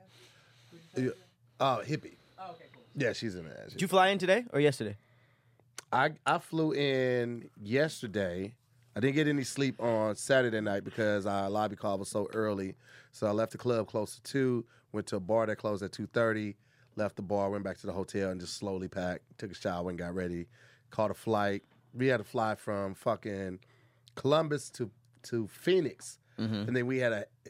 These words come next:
Speaker 1: hell of a layover in Phoenix, and then we went home to L A, then went home, dropped off the stuff,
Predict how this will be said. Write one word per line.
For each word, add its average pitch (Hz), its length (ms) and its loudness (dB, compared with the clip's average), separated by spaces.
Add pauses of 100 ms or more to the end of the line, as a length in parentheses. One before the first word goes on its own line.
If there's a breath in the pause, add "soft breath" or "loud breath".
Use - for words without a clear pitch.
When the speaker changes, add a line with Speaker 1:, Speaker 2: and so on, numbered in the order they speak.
(140)
Speaker 1:
hell 147 160 2
of 143 80 -2
a 143 40 0
layover 131 400 2
in 117 80 -2
Phoenix, 113 380 -2
and 107 100 -8
then 117 140 0
we 113 80 -2
went 101 200 -4
home 87 360 -4 (520 soft breath)
to - 120 -8
L 95 200 -2
A, 90 180 -4
then 92 400 -4
went 92 140 -6
home, 101 520 -2 (540 soft breath)
dropped 104 260 0
off 95 140 -2
the 107 100 -8
stuff, 95 460 0